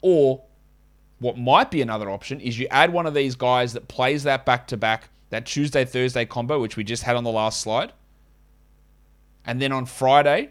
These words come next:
you add a Bucks and Jazz player, and that gives you four games played for two ads. So you can get three games played for one ad by holding on to a Knicks, Grizz, and Suns player through to Saturday, or you can drop them after the Tuesday, Thursday combo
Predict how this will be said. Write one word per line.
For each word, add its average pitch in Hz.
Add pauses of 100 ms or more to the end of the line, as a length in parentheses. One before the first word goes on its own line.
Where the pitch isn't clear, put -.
(420)
you 123
add 123
a 117
Bucks 127
and 110
Jazz 135
player, 208 (320)
and 117
that 135
gives 131
you 117
four 139
games 131
played 120
for -
two 139
ads. - (280)
So 107
you 110
can 113
get 120
three 180
games 202
played 170
for 147
one 135
ad 185
by 127
holding 143
on 131
to 127
a 117
Knicks, 127
Grizz, 123
and 110
Suns 117
player 120
through 120
to 110
Saturday, 156 (460)
or 156
you 143
can 127
drop 139
them 165
after 147
the 127
Tuesday, 135
Thursday 131
combo 147